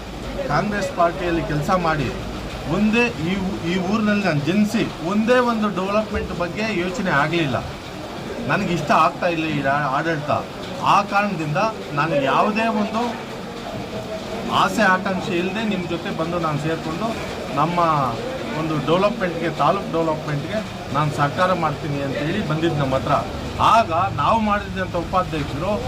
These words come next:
ಇಷ್ಟು ಚೆನ್ನಾಗಿ ಇವ್ರು ಹೇಳಿದ ಮೇಲೆ ಇವ್ರಿಗೆ ನಾನು ಅಧ್ಯಕ್ಷ, ಉಪಾಧ್ಯಕ್ಷ ಸ್ಥಾನ ಬಿಟ್ಕೊಡ್ತೀನಿ ಅಂತ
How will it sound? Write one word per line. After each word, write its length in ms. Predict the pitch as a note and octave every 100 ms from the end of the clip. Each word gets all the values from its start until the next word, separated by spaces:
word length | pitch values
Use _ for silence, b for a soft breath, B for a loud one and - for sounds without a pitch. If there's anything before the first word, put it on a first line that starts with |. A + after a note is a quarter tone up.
| - - -
ಇಷ್ಟು 280 | F#3+ - -
ಚೆನ್ನಾಗಿ 340 | G#3+ A3+ A#3+
ಇವ್ರು 200 | A#3 G#3
ಹೇಳಿದ 340 | G3+ G#3+ G3 E3+
ಮೇಲೆ 520 | D3+ F#3+ G3+ - - - D#3
ಇವ್ರಿಗೆ 300 | A3 B3 B3+
ನಾನು 200 | A#3+ G#3
ಅಧ್ಯಕ್ಷ, 360 | F#3+ - - A3
ಉಪಾಧ್ಯಕ್ಷ 680 | C3+ - - A3+ G#3+ - G3+
ಸ್ಥಾನ 200 | - F3+
ಬಿಟ್ಕೊಡ್ತೀನಿ 680 | F3 - - F#3 F#3 F3
ಅಂತ 220 | D#3 E3+